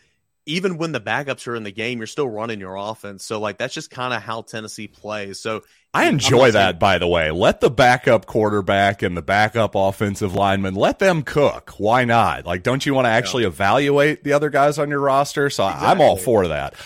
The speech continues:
Speaker 2: I
Speaker 1: Yeah,
Speaker 2: don't
Speaker 1: I mean
Speaker 2: like, I don't like running up the score with the first string, but if
Speaker 1: Mm-hmm.
Speaker 2: you can't stop the second string, that's on you.
Speaker 1: Yeah, and, and I'm not anticipating Joe Milton or any of those guys playing in this game, but, like, when they have this season, you're
Speaker 2: Right.
Speaker 1: exactly right. It's you wanna get an eval on them, but also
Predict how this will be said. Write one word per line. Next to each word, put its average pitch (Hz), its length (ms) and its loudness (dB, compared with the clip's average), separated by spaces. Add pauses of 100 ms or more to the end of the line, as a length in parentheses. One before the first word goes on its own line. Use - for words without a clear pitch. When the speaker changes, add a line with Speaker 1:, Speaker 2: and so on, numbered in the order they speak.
Speaker 2:
I - 80 2
Speaker 1:
Yeah, 160 60 6
Speaker 2:
don't 208 80 6
Speaker 1:
I - 20 4
mean 170 60 4
Speaker 2:
like, 151 280 4 (200)
I - 80 4
don't 220 120 6
like 170 140 4
running 135 340 4
up 127 140 4
the 110 80 -2
score 123 380 2
with 98 160 -2
the 85 60 -12
first 143 380 -2
string, 214 420 0
but 113 100 0
if 87 100 -6
Speaker 1:
Mm-hmm. 101 240 -10
Speaker 2:
you 202 80 -6
can't 226 240 0
stop 147 300 2
the 190 80 -6
second 131 380 0
string, 117 340 -2
that's 101 200 -2
on 82 200 -2
you. 85 240 -6 (340)
Speaker 1:
Yeah, 110 140 -6
and, 143 180 -2
and 151 200 -2
I'm 165 100 0
not 147 160 0
anticipating 113 600 -10
Joe 107 180 -6
Milton 101 320 -10
or 98 200 -12
any 110 180 -8
of 98 60 -8
those 101 140 -10
guys 101 220 -4
playing 101 240 -8
in 98 80 -12
this 95 140 -14
game, 104 260 -6
but, 104 100 -8
like, 107 160 -6
when 120 120 -6
they 107 120 -4
have 107 260 -4
this 104 140 -12
season, 113 260 -10
you're 139 120 -6
Speaker 2:
Right. 98 140 4 (100)
Speaker 1:
exactly 101 120 -18
right. 104 300 -4 (300)
It's - 160 -10
you 120 60 -6
wanna 135 160 -4
get 123 120 -4
an 113 100 -8
eval 113 340 -2
on 104 120 -8
them, 113 220 -6
but 113 80 -8
also 113 560 -6